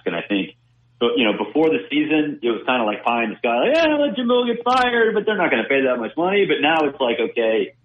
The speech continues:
you basically are gonna forego what is gonna end up being one year of conference revenue once everything sort of gets settled in into the new era.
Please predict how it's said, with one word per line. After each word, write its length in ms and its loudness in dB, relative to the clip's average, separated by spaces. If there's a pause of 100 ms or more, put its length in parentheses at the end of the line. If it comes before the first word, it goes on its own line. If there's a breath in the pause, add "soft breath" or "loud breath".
(800)
you 240 -2
basically 480 0
are 120 0
gonna 200 -2 (140)
forego 760 0 (400)
what 220 0
is 140 -4
gonna 160 0
end 180 -2
up 140 0
being 320 -2
one 300 0
year 360 0
of 360 -4 (120)
conference 480 -6
revenue 380 -6 (460)
once 280 -6
everything 400 -2
sort 200 0
of 80 -4
gets 200 -6
settled 240 0
in 200 -2 (180)
into 160 -10
the 60 -14
new 200 -6
era. 300 -4